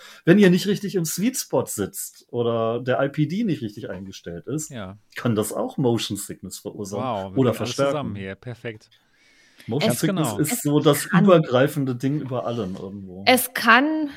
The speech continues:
Speaker 3: muss aber nicht, was
Speaker 1: Nee,
Speaker 3: eben
Speaker 1: klar.
Speaker 3: auch eine große Rolle spielt. Man ist an verschiedene Sachen gewöhnt, zum Beispiel, wenn man Auto fährt.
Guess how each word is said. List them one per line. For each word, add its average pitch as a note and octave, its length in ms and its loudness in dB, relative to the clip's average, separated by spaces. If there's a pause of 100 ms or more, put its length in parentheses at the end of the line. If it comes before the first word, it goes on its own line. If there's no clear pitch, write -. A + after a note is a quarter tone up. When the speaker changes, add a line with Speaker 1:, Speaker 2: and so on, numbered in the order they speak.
Speaker 3:
muss C4+ 300 0
aber B3+ 320 0
nicht, C4 520 -2
was A3 240 2
Speaker 1:
Nee, D#3 120 4
Speaker 3:
eben - 80 2
Speaker 1:
klar. A#3 280 6
Speaker 3:
auch - 280 -4
eine A#3+ 120 2
große A#3 460 -2
Rolle A3 400 0
spielt. B3 540 -4 (400)
Man A3+ 160 2
ist A3 180 -4
an A3+ 240 0
verschiedene A3 800 -4
Sachen G#3+ 680 -4 (160)
gewöhnt, A3 640 0 (180)
zum A#3 240 -2
Beispiel, G#3+ 840 -4
wenn G#3+ 120 -2
man G3+ 200 0
Auto A#3+ 340 0
fährt. A#3 540 -4